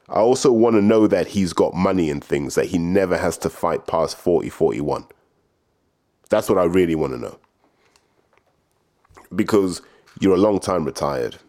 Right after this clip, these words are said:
and you're generally forgotten when you're retired because we focus on the next shiny, cool, new thing, don't we? And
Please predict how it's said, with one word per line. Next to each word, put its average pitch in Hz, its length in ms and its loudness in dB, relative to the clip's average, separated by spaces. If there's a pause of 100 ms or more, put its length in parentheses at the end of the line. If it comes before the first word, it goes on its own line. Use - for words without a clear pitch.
(320)
and 82 460 -2
you're 95 160 2
generally 104 500 2
forgotten - 720 -4 (120)
when - 100 -8
you're 69 120 -4
retired 65 440 -6
because 78 280 -4
we 76 120 -8
focus 82 400 -2
on 76 80 -4
the 67 100 -4
next 73 240 -4
shiny, 76 540 -4 (320)
cool, 80 320 0 (560)
new 87 220 -2
thing, 80 360 -4
don't 80 260 -2
we? 57 100 -10
And 69 280 -12